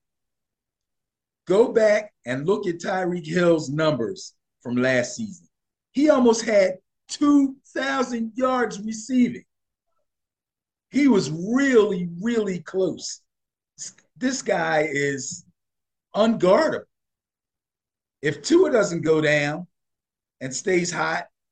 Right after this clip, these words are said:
he probably cracks two grand. That's crazy. Tyreek Hill is a problem. Travis Kelce, best tight end in the league, hands down. I got him at number seven. Uh,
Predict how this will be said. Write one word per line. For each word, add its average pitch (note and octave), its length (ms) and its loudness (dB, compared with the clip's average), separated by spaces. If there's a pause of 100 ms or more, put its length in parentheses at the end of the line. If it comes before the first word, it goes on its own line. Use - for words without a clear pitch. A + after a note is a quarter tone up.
(220)
he D#4+ 160 0
probably G3 420 0
cracks B3 420 -6
two G#3+ 200 -4
grand. C#4 360 0 (920)
That's A3+ 180 -4
crazy. G#3 400 2
Tyreek A3 400 -2
Hill A3 240 4
is B2+ 120 -4
a A#2 40 -6
problem. G3 500 0 (840)
Travis A3 420 2
Kelce, G#3+ 480 -2 (500)
best G#3+ 300 0
tight G#3+ 240 2
end G#3 180 -6
in G3 120 -8
the F#3+ 60 -4
league, G3 440 -4
hands G#3 360 -6
down. F#3+ 540 -2 (720)
I C#3 40 -12
got D#3+ 220 0
him F#3 200 -2
at E3+ 80 -4
number F3 240 -2
seven. G3 720 2 (680)
Uh, C#3 840 0